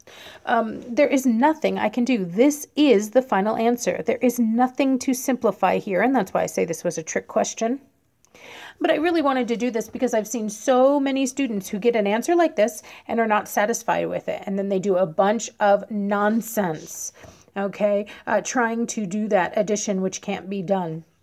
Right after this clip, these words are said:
Okay, so just a reminder of what it means to be like terms. If they were both plain old regular numbers, two and five, of course I could add them. I know what that comes to, seven. If they were both x terms, like two X's plus five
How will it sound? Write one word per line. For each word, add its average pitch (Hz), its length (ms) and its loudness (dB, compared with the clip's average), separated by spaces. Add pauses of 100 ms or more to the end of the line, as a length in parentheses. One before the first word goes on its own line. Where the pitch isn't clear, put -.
(640)
Okay, 240 200 6
so 247 120 2
just 226 320 -2 (360)
a 208 100 4
reminder 214 380 4
of 190 80 -2
what 226 100 2
it 202 80 0
means 220 220 -4
to - 60 -14
be 202 100 0
like 190 180 4
terms. 254 380 -2
If 233 100 -2
they 240 120 6
were 214 120 2
both 226 420 2 (180)
plain 254 280 0
old 220 360 -2
regular 226 380 2
numbers, 190 480 0
two 233 200 -2
and 226 120 0
five, 185 300 2
of - 180 -2
course 208 300 0
I 190 60 4
could 180 160 -4
add 156 240 -4
them. 214 160 -4
I 202 80 -4
know 180 100 -4
what 180 160 0
that 160 140 -4
comes 165 240 -10
to, 202 200 -8 (120)
seven. 175 440 -8 (880)
If - 140 -8
they 285 120 4
were 277 140 4
both 269 420 4 (140)
x 294 300 -2
terms, 170 440 -6
like 196 220 0
two 247 340 -2
X's 240 440 -2
plus - 340 -8
five 165 380 0